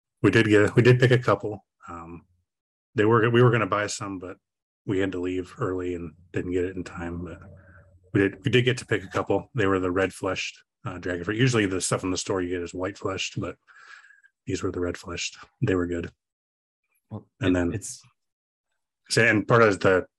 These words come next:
Speaker 1: the conference, they did tours and went to a mango farm and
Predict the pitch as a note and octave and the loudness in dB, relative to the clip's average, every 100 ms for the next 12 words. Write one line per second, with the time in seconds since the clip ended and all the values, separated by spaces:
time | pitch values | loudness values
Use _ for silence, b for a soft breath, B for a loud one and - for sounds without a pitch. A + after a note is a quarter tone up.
0 | _ _ _ - B2 F2 - A#2+ A#2+ G2 | _ _ _ -4 -2 -2 0 0 2 -2
1 | - - - _ _ B2+ B2+ _ _ _ | -2 -8 -10 _ _ -12 -12 _ _ _
2 | F#2+ F#2 - A2 F#2+ F2+ F#2+ F#2 F2+ F2+ | -2 -2 -4 -4 -2 -4 -6 -10 -6 -6
3 | G2 G2 F2+ G2 F2+ F2+ E2+ E2+ | -4 -6 -8 -10 -10 -10 -10 -14